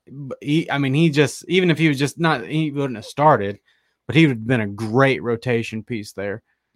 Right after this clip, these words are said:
Um, and, and I was, and I thought maybe they were just gonna pick up some linemen, but what it shows me is they're okay going forward with the linemen that they have.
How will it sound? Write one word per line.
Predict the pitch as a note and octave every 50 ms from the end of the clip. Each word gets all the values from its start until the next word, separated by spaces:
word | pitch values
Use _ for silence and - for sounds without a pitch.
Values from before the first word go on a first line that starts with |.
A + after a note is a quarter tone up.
| _ _ - -
Um, | - C3 B2+ A#2+ A2+ G#2 - -
and, | - E3 E3 D#3+ C#3+
and | F#2 A2+ D#3+ D#3+ D#3
I | D#3+ F#3 G#3+
was, | A3+ A#3 A3 F3
and | F3 C3+ D3+ D3+
I | D#3 F#3 A3
thought | A#3 - G3+ E3 D#3
maybe | D3+ D3 C#3+ C#3+
they | C3+ C#3 C3+
were | B2+
just | B2+ B2 B2+
gonna | B2+ C3 B2
pick | - - C#3+ B2 -
up | C3 A2+
some | - - A2+ G#2+ A2+
linemen, | B2 D3 F3+ F#3+ E3 B2+ A2+ A2 A2
but | A2 A2+ A2+ A2+ A#2
what | C3+ C#3
it | C#3+ C3
shows | - - D#3+ D3 C#3 A#2+
me | B2+ C#3 D#3+ G3+ G#3 E3
is | C3 A#2+ A2
they're | B2+ D3 F3+ F#3+ E3
okay | C3+ A#2+ - C#3 C#3 C3 C3
going | A#2+ A#2 C3+ C3+ C3+ B2
forward | - - C3+ C3+ C#3 C#3+ C#3 C3
with | C3+ C3+ -
the | - C3+
linemen | C#3 C#3+ D3+ D3+ D3+ D3+
that | D3+ D3+ -
they | D3+ D3+
have. | D#3 E3+ F#3+ E3+ A#2